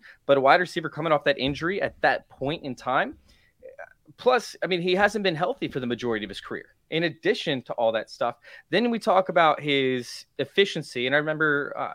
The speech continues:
looking something up from two years ago and seeing that the wide receivers, I think it was Anthony Miller and Allen Robinson, ranked, like,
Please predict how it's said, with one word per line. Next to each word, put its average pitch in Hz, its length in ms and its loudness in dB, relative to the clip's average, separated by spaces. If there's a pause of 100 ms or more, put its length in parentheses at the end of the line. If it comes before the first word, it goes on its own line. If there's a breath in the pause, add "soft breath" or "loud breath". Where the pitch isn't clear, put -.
looking 151 680 -8 (340 soft breath)
something - 460 -4
up 143 120 4
from 127 120 -10
two - 180 -10
years 165 240 0
ago 143 260 6
and 139 220 0
seeing 160 360 -6
that 139 340 -2 (340 soft breath)
the 139 100 -4
wide 160 260 4
receivers, 151 680 -6
I 139 40 -4
think 151 120 -6
it - 20 -4
was 135 80 -4
Anthony 165 340 -2
Miller 151 560 0
and 131 220 0
Allen 151 300 2
Robinson, 135 560 2
ranked, 127 260 -4
like, 127 180 -2